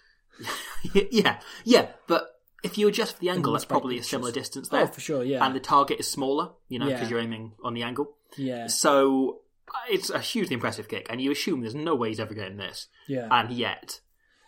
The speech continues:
Speaker 1: as you
Speaker 2: And
Speaker 1: say,
Speaker 2: it's
Speaker 1: it's a cheat code. It's that kind of, that thing Rassie Erasmus used to say about, like, "What if you could cheat?"
Speaker 2: Yeah.
Speaker 1: You know, like, "Oh, it is cheating.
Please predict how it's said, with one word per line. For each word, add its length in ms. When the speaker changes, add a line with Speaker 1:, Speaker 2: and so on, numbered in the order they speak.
Speaker 1:
as 100
you 80
Speaker 2:
And 60
Speaker 1:
say, 80
Speaker 2:
it's 100
Speaker 1:
it's 120
a 40
cheat 240
code. 320
It's 120
that 160
kind 200
of, 220
that 180
thing 180
Rassie 200
Erasmus 400
used 100
to 60
say 140
about, 240
like, 280
"What 160
if 120
you 60
could 160
cheat?" 400
Speaker 2:
Yeah. 220
Speaker 1:
You 100
know, 160
like, 320
"Oh, 140
it 80
is 120
cheating. 440